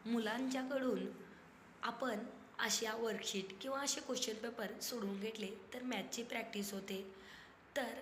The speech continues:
मॅथची प्रॅक्टिस सोडवून घेण्यासाठी आपण असे काही क्वेश्चन घेऊ शकतो. तर त्यातील पहिला क्वेश्चन आहे, write the number one eighty-one to two hundred. आपल्याला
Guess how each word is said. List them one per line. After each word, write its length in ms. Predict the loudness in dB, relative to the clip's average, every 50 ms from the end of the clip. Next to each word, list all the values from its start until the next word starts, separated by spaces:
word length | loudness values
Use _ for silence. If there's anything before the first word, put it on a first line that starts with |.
| -4
मॅथची 400 | -2 0 0 0 0 0 -2 -2
प्रॅक्टिस 420 | -2 -2 -2 -2 -2 -2 -2 -2 -2
सोडवून 200 | -2 0 0 0
घेण्यासाठी 560 | 0 0 0 0 0 0 -2 0 0 0 0 0 0 -2
आपण 240 | -2 -2 -2 -2
असे 200 | 0 0 -2 -2
काही 200 | -2 -2 -2 -2 0
क्वेश्चन 340 | 2 2 2 2 2 2 2
घेऊ 160 | 2 2 2 2
शकतो. 400 | 0 0 -2 -4 -6 -6 -6 -6 -6 -6
तर 100 | -4 -2
त्यातील 240 | -2 -2 -2 -2 -4 -2
पहिला 220 | 0 0 2 2
क्वेश्चन 360 | 0 2 0 0 0 0 0 0
आहे, 260 | 0 0 0 0 0 -2 -6 -10 -12 -12 -14 -8 -2 0
write 500 | 2 2 4 4 4 4 4 4 4 2
the 80 | 2 4
number 360 | 2 2 2 4 4 6 4 4 2 0 -4 -8 -10 -12 -14 -16 -16 -16 -12 -8 -2 2
one 240 | 4 4 4 4 2 2 2
eighty-one 680 | 0 2 2 2 2 2 2 2 4 4 2 0 -2 -4 -4 -4 -2
to 80 | -2 -2 -2 0
two 100 | 0 2
hundred. 380 | 2 2 2 2 0 -2 -2 -4 -4 -4
आपल्याला 340 | -6 -2 0 0 2 2 0